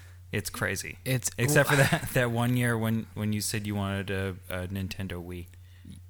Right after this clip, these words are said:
Speaker 2: Yeah, I didn't get it, though. They got me pajama pants for once that year. You guys always get pajama pants, and I get a metal detector. And then I
Speaker 1: Yeah, it wasn't equivalent.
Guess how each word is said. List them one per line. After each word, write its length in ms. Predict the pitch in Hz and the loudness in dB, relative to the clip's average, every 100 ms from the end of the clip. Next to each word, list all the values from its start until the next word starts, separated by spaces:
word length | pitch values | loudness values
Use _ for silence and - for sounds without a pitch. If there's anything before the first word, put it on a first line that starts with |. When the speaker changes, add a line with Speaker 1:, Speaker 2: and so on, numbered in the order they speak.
| - | -10
Speaker 2:
Yeah, 220 | 131 127 | 2 4
I 40 | 120 | 6
didn't 220 | 139 139 | 6 6
get 160 | 156 156 | 4 4
it, 160 | - | 2
though. 140 | 110 95 | -4 -2
They 100 | 98 | -2
got 160 | 113 | -2
me 140 | 117 120 | -2 -2
pajama 400 | 113 - 131 123 | -2 0 0 0
pants 340 | - 92 80 | -4 -8 -8
for 160 | - 101 | -8 -6
once 260 | 95 87 | -6 -6
that 200 | - 92 | -6 -6
year. 160 | 101 101 | -8 -6
You 180 | 101 131 | 0 4
guys 220 | 151 127 | 6 8
always 220 | 131 135 | 6 6
get 140 | 123 - | 2 -2
pajama 360 | 123 135 131 | 2 4 4
pants, 320 | 120 131 117 | 2 0 0
and 80 | 117 | 0
I 80 | 113 | 0
get 140 | 113 | 0
a 20 | 107 | -2
metal 320 | 101 113 127 | 0 0 -2
detector. 580 | 104 - 82 - 95 - - - - - - - - - - - - | -4 -10 -12 -10 -12 -14 -18 -20 -20 -20 -20 -20 -20 -20 -20 -20 -10
And 140 | - 127 | 2 6
then 80 | 120 | 6
I 60 | |
Speaker 1:
Yeah, 260 | 113 113 104 | 6 4 4
it 40 | |
wasn't 280 | 110 113 110 | 2 2 0
equivalent. 460 | 95 104 92 90 | 0 -2 -2 -4